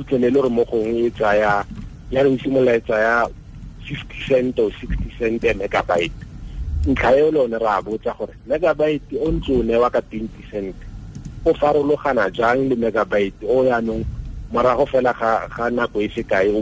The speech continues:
e rekisetswa ka seventy cent go ya godimo? Ke ntlha e nngwe. Ntlha ya boraro ke ntlha ya gore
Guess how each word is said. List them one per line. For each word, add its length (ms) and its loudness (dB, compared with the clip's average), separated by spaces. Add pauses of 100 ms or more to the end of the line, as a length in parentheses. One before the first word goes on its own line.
e 100 0
rekisetswa 500 0
ka 120 0
seventy 600 -4
cent 260 -4
go 180 -2
ya 160 2 (300)
godimo? 340 -8 (520)
Ke 80 4
ntlha 320 -2
e 120 2
nngwe. 300 -4
Ntlha 200 0
ya 120 4
boraro 460 0 (560)
ke 80 2
ntlha 240 0
ya 160 4
gore 240 -2